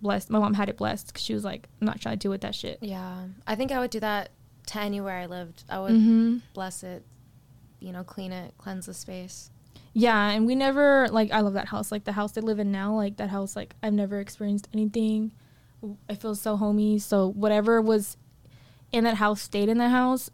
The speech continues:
Speaker 1: I don't know if my aunt still deals with things. Obviously, she did, she did disclose it when I was younger, but I don't know if it's, like, still ongoing.
Speaker 2: Yeah.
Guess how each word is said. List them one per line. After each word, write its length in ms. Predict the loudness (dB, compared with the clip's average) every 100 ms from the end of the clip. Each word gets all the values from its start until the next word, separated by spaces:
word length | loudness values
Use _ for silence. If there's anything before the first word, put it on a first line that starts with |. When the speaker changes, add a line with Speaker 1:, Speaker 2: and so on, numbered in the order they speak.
| 2
Speaker 1:
I 80 |
don't 140 | 4 6
know 140 | 6
if 40 | 6
my 180 | 4 2
aunt 280 | 2 0
still 300 | 0 0 0
deals 260 | 2 0 2
with 140 | 0
things. 320 | -2 0 0 0
Obviously, 340 | 2 2 0
she 20 |
did, 220 | -2 -4 -6
she 100 | -2
did 140 | 0
disclose 360 | 0 -2 -2 -2
it 140 | -2 0
when 80 |
I 60 | 0
was 160 | 0 0
younger, 460 | 0 2 0 -2 0
but 120 | 4
I 40 |
don't 80 | 4
know 20 |
if 80 | 4
it's, 100 | 0
like, 140 | -6 -6
still 340 | -2 0 2
ongoing. 720 | 0 0 2 0 0 0 -2 -4
Speaker 2:
Yeah. 400 | -10 -10 -12